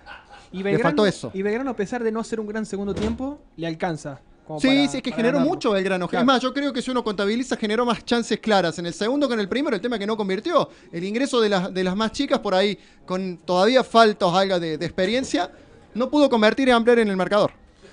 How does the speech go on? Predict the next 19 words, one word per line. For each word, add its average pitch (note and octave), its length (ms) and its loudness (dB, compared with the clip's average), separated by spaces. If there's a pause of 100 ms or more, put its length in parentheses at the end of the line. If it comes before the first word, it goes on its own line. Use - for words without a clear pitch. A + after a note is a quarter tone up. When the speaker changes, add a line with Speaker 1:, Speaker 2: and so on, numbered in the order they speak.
(360)
Speaker 1:
Sí, G3 140 -4
señor. F#3 320 0
Allí A3 480 -2
el G3 80 2
balón A3 200 2
largo, F3+ 460 0 (140)
para F3 160 -6
que F#3 100 -8
la F#3+ 80 -2
vaya A#3 240 0
a - 20 0
buscar A#3 420 -2 (100)
Paula A3+ 240 -2
Romano. G3 540 -2 (420)
La E3+ 120 -4
que F#3+ 140 -2
gana A#3 260 -2
por G#3+ 140 -4
allí A#3 360 -4